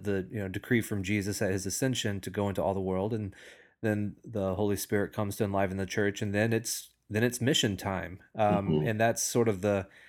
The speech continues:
Speaker 1: the conclusion of that whole Pascha, uh, Lenten and then Pascha cycle, and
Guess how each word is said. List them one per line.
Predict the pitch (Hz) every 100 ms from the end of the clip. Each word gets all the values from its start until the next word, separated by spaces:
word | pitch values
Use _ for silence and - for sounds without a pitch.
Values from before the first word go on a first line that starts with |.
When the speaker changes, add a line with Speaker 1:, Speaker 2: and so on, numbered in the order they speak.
| - -
Speaker 1:
the | 104 101 - -
conclusion | - 117 - - 127 131 110 104 95
of | 104 95
that | 98 90 -
whole | 110 104
Pascha, | 95 113 107 - 107 95 92 - - - _ -
uh, | 95 95
Lenten | 95 113 117 120 110 98
and | 95
then | 92
Pascha | 110 113 - 101
cycle, | - 107 123 - 92 98 -
and | 98 95